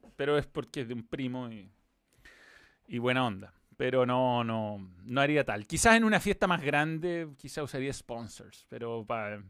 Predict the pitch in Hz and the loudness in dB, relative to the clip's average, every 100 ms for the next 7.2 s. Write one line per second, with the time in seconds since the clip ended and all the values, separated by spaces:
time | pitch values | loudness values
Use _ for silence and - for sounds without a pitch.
0 | 117 113 110 113 123 120 117 - 120 120 | -12 -6 -2 2 4 4 2 -2 -2 0
1 | 127 127 120 120 127 127 143 117 180 156 | 2 2 2 0 0 0 -4 0 0 0
2 | 151 175 131 - 135 147 156 160 147 156 | 0 0 0 0 -6 -6 -6 -4 0 0
3 | 151 160 156 147 151 151 139 - 139 131 | 0 2 2 2 -2 -4 -6 -4 -4 -4
4 | 139 113 107 101 _ - - 104 107 - | -8 -10 -10 -14 _ -18 -16 -10 -10 -8
5 | 110 107 110 127 - 127 - 113 110 113 | -8 -6 -6 -8 -8 -10 -10 -12 -10 -10
6 | 123 123 107 110 - - - 302 - 254 | -8 -8 -10 -16 -14 -14 -12 -12 -12 -14
7 | - 202 | -12 -16